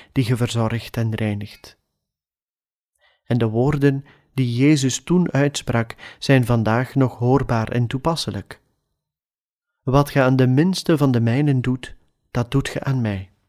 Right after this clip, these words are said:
Wanneer ge de armen dient, dient ge de Heer Jezus Christus. 's Morgens op weg naar de sloppenwijken en de dispensaria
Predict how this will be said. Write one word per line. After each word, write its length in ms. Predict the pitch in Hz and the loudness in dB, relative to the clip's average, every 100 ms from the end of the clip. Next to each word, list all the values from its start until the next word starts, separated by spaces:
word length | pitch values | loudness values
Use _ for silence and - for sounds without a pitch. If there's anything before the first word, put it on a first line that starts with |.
| _ _ _ _ _ _ _ _ _ - | _ _ _ _ _ _ _ _ _ 0
Wanneer 380 | 131 120 127 | 2 4 2
ge 140 | 117 120 | 2 0
de 120 | 110 | 0
armen 340 | 117 139 135 | 2 4 4
dient, 420 | 113 120 113 - - _ _ _ _ _ | 2 0 -2 -6 -18 _ _ _ _ _
dient 360 | 135 127 123 113 | -2 2 0 0
ge 120 | 131 | -6
de 100 | 113 | -6
Heer 400 | 101 107 104 - _ _ | -4 -6 -6 -10 _ _
Jezus 500 | _ 117 110 101 - | _ -6 -6 -6 -10
Christus. 640 | - 110 104 - - - - _ _ _ _ _ _ _ _ _ _ _ _ _ _ _ _ _ _ _ _ _ _ _ _ _ _ _ _ _ - | -10 -12 -12 -14 -14 -16 -18 _ _ _ _ _ _ _ _ _ _ _ _ _ _ _ _ _ _ _ _ _ _ _ _ _ _ _ _ _ -6
's 80 | |
Morgens 520 | 165 190 202 175 160 - | 2 2 4 2 2 0
op 220 | 135 127 | 0 0
weg 200 | 156 139 | -2 0
naar 160 | 123 | -2
de 80 | 107 | -2
sloppenwijken 880 | 104 143 147 135 113 107 107 - 131 | -2 -2 -2 -2 -2 -4 -4 -4 -2
en 80 | 117 | -2
de 80 | 110 | -4
dispensaria 1000 | 113 - 110 107 - 131 113 104 107 | -6 -6 -6 -4 -4 -4 -4 -6 -8